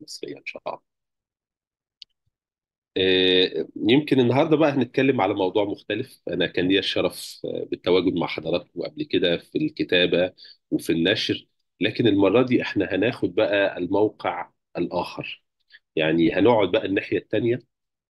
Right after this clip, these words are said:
وهنشوف بعد ما أنهينا البحث بتاعنا وبعد ما بعتنا البحث، آه، للمجلة، إيه اللي بيحصل جوه؟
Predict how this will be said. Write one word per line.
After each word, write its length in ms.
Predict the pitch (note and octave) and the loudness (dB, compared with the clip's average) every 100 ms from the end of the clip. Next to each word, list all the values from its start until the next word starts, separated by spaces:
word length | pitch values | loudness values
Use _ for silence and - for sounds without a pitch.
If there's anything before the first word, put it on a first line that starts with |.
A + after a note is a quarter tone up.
| - | -10
وهنشوف 1120 | D#2 E2+ F2 E2+ - G2+ - A#2+ G2+ - - _ | 0 2 4 2 2 0 0 0 0 -2 -16 _
بعد 340 | A#2+ A2+ G2+ F#2 | -2 0 -2 -2
ما 240 | F#2 - | -2 -2
أنهينا 540 | F#2+ E2+ G2+ F#2 D#2+ - _ _ _ - | -4 0 2 2 -2 -10 _ _ _ -10
البحث 440 | D#2+ A2 - - | -4 -4 -4 -6
بتاعنا 580 | G2+ - G#2 G2 G2+ G2+ | -6 -2 -2 0 0 0
وبعد 500 | G2+ E2 G#2+ G#2 F#2 | 0 0 0 0 -2
ما 140 | F2 | -6
بعتنا 440 | D#2+ D#2+ G#2 - F2 | -4 -4 -4 -4 -4
البحث، 580 | D#2+ G#2+ - - - - _ _ _ _ - | -2 -4 -6 -12 -14 -16 _ _ _ _ -4
آه، 300 | D#2 D#2 D#2 | -2 -2 -2
للمجلة، 760 | F2+ F2+ F#2 F2 G#2+ A#2 A2 | -2 2 2 4 2 2 2
إيه 240 | G#2 A#2+ F3 | 2 4 4
اللي 120 | D3+ | 4
بيحصل 420 | A#2 A#2 - F2 | 2 0 -4 -2
جوه؟ 240 | E2 D2+ | -2 -2